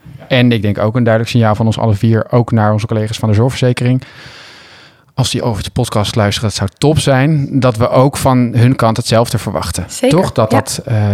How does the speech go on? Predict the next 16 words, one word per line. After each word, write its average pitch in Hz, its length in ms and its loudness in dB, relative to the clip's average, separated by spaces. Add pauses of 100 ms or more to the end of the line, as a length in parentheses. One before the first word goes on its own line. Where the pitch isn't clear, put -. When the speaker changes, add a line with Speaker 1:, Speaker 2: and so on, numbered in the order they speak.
Speaker 1:
dat 110 300 -4
zij 110 240 -2
echt 120 240 -4
een 113 100 -2
open 110 240 0
mindset 107 340 0
naar 104 120 0
ons 107 200 0
hebben 101 240 0
om 101 180 0
ook 101 160 0
juist 107 340 2
van 110 120 -2
het, 101 260 -2
het 104 140 -2
werkveld 107 600 0